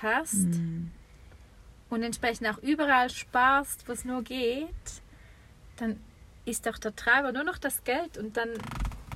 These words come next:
Speaker 1: also ich könnte mir nicht vorstellen, dass ich das langfristig dann machen würde.
Speaker 2: Mhm.
Speaker 1: Ja.
Speaker 2: Ich kann mir sogar vorstellen, dass das Konzept hier, wie du's machst, vielleicht sogar auch andere Menschen irgendwann mal anspricht, ne? Und dass
Speaker 1: Mhm.
Speaker 2: es vielleicht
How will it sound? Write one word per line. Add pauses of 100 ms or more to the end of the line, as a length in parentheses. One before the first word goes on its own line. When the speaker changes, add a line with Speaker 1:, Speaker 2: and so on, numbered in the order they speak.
(720)
Speaker 1:
also
ich
könnte
mir
nicht
vorstellen,
dass
ich
das
langfristig
dann
machen
würde.
Speaker 2:
Mhm. (720)
Speaker 1:
Ja.
Speaker 2:
Ich (220)
kann
mir
sogar
vorstellen,
dass
das
Konzept
hier,
wie
du's
machst,
vielleicht
sogar
auch (480)
andere
Menschen
irgendwann
mal
anspricht,
ne?
Und
dass
Speaker 1:
Mhm.
Speaker 2:
es
vielleicht